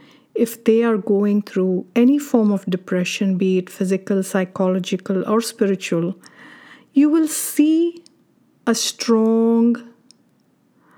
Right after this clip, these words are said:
sense of losing vitality.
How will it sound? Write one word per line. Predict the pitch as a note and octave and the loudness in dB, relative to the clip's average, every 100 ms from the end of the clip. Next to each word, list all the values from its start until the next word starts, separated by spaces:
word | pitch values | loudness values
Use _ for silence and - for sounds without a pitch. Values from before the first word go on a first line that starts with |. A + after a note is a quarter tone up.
| _ - _ _ _ _ _ _ _ _ _ _ _ | _ -20 _ _ _ _ _ _ _ _ _ _ _
sense | - - C4 C#4 C#4 - - | -6 0 4 4 2 -4 0
of | A3+ A3 G#3+ - - - _ _ _ _ _ _ _ _ _ _ _ _ _ _ _ _ _ _ | 2 0 -2 -12 -18 -20 _ _ _ _ _ _ _ _ _ _ _ _ _ _ _ _ _ _
losing | A3 A#3 A#3 B3 A#3 | 2 4 4 4 4
vitality. | G#3 G#3 G3+ G3 F#3+ G3 F#3+ D#3+ F3+ | 2 0 0 0 2 0 -2 -6 -8